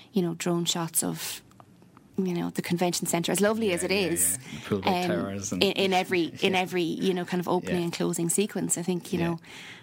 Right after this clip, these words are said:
Speaker 1: there's amazing locations all across the country that
Speaker 2: Yeah.
Speaker 1: haven't really been shown on screen,
Speaker 2: Yeah.
Speaker 1: big or small. Um, so you look, people are looking for variety as well,
Speaker 2: Yeah.
Speaker 1: you know.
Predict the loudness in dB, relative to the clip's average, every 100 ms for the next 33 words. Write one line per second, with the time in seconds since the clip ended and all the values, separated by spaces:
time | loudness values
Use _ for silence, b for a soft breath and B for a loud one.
0 | B -2 2 2 2 0 0 -2 -2 -4
1 | -2 -2 -2 0 0 -2 -2 -2 -2 -2
2 | -4 -2 -4 -6 -4 -4 -2 -6 -16 -18
3 | -6 -4 -4 -2 0 0 -2 -2 -2 -4
4 | -2 -2 0 -2 -2 -2 0 0 0 -6
5 | -8 -6 -6 -2 0 0 -4 -2 -2 0
6 | 0 -2 -4 -10 B B B -8 -4 -2
7 | -2 -2 -4 -10 -20 _ -12 -4 -2 0
8 | -2 -2 -2 0 0 0 -2 -2 -4 -2
9 | -2 -2 -4 -6 -2 -2 -2 -2 -2 -4
10 | -4